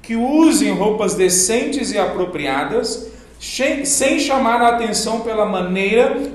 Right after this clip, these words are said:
como arrumam o cabelo ou por usarem ouro, pérolas ou roupas caras.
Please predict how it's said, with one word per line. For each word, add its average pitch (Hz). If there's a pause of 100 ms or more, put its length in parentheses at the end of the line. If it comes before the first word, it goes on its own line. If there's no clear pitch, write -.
como 208
arrumam 233
o -
cabelo 196
ou 214
por 240
usarem 214
ouro, 269
pérolas 240
ou 240
roupas 196
caras. -